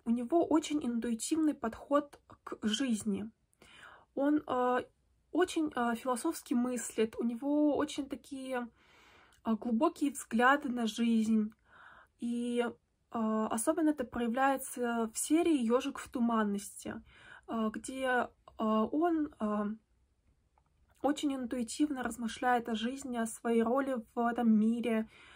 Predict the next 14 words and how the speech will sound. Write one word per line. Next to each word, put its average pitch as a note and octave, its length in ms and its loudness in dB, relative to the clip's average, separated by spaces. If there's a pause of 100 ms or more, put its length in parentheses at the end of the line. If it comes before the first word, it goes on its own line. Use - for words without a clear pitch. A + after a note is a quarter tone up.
(240)
а, A3 680 0
о G#3+ 40 0
бытие, A#3 920 0 (440)
а, G#3 420 -2 (560)
о A#3+ 100 -2 (120)
всём, C#4 440 2
что - 180 -10
существует A#3+ 1120 -4 (440)
и A#3+ 280 -4
так A3+ 180 -2
далее. G3+ 600 0
То A#3 160 -4
есть A3+ 260 -4
эта A3 460 0